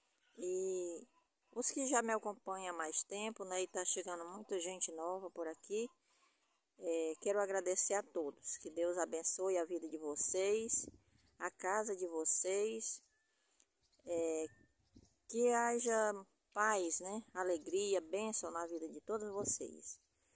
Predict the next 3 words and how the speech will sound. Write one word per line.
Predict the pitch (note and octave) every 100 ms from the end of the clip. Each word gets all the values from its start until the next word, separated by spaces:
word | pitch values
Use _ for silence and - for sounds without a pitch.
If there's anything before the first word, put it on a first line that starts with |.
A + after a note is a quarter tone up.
| _ _ - - _ _ _ _ _ _ _
Hoje, | F#3+ A#3+ C#4 A#3+
né, | G#3+ G#3+ B3+ C#4 - _ _ _ _ _
o, | F3+ F3+ E3+